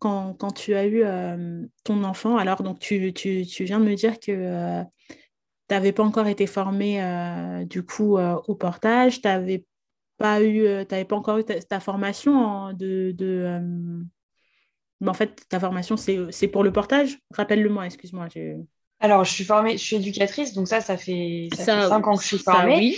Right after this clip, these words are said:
Speaker 1: oui.
Speaker 2: Et là, le form-, la formation pour le portage, non, je ne l'avais pas faite quand j'ai, j'ai eu mon petit. Je l'ai fait, il avait six mois.
Speaker 1: Il
Speaker 2: Et donc
Speaker 1: avait
Speaker 2: là,
Speaker 1: six
Speaker 2: maintenant, je suis monitrice. Donc, je suis en
Speaker 1: Voilà.
Speaker 2: mesure d'accompagner des parents. Donc, j'ai fait plusieurs jours de formation pour accompagner des parents, pour qu'ils,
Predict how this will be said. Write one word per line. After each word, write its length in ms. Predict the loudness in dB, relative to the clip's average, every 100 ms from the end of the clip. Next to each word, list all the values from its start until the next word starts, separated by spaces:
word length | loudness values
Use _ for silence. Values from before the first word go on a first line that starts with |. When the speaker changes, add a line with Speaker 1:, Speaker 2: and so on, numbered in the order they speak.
| -2
Speaker 1:
oui. 140 | 2
Speaker 2:
Et 40 | 2
là, 140 | 4
le 120 | 2
form-, 260 | 4 2 0
la 120 | 0
formation 380 | 0 0 -2 -4
pour 120 | -4
le 80 | 0
portage, 380 | 0 0 0 0
non, 160 | -2 -2
je 120 | -4
ne 60 | -4
l'avais 200 | -4 -2
pas 160 | -2
faite 240 | -2 -4 -6
quand 140 | -10
j'ai, 580 | -6 -2 -2 -2 -4 -8
j'ai 180 | -10 -10
eu 80 | -8
mon 180 | -8 -10
petit. 400 | -12 -8 -4 -4 -6 -12 -8
Je 140 | 2
l'ai 120 | 6 8
fait, 180 | 8
il 80 | 6
avait 280 | 4 4 0
six 240 | 0 -2
mois. 320 | 2 2 0 _ _ _
Speaker 1:
Il 80 | 0
Speaker 2:
Et 20 |
donc 80 | 2
Speaker 1:
avait 120 | 4
Speaker 2:
là, 40 |
Speaker 1:
six 60 | 4
Speaker 2:
maintenant, 220 | 4 2
je 60 | 2
suis 140 | 2
monitrice. 680 | 4 6 6 2 -2 -14 -8
Donc, 140 | -4 -4
je 40 |
suis 140 | -2 -2
en 160 | 2
Speaker 1:
Voilà. 200 | 4 4
Speaker 2:
mesure 220 | 2 0
d'accompagner 680 | 2 2 2 2 2 2 0
des 160 | 0 0
parents. 500 | 0 -2 -2 -2 -2 -6 -14 -14 -8
Donc, 80 | -8
j'ai 100 | -6
fait 120 | -8
plusieurs 320 | -6 -2 0
jours 100 | 0
de 80 | -2
formation 500 | 0 -2 -2 -4 -4
pour 140 | -2
accompagner 360 | -2 -2 -4 0
des 120 | 0
parents, 480 | 0 0 4 4 2
pour 220 | 0 -4
qu'ils, 600 | -4 -10 -6 -4 -4 -4